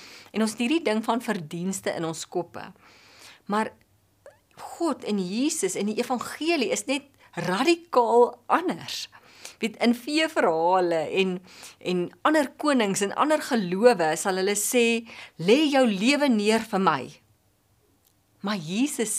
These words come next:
sê, "Ek lê my lewe neer vir jou."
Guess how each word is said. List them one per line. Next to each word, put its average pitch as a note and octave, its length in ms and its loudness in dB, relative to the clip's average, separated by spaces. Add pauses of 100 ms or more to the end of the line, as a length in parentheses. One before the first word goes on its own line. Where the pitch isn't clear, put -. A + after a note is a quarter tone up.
(100)
sê, D3+ 320 -8 (720)
"Ek D4 320 -6
lê F#3 260 4
my F#3 380 0
lewe F#3 520 -2
neer D#3 520 -8 (360)
vir - 200 -8
jou." D3+ 380 -6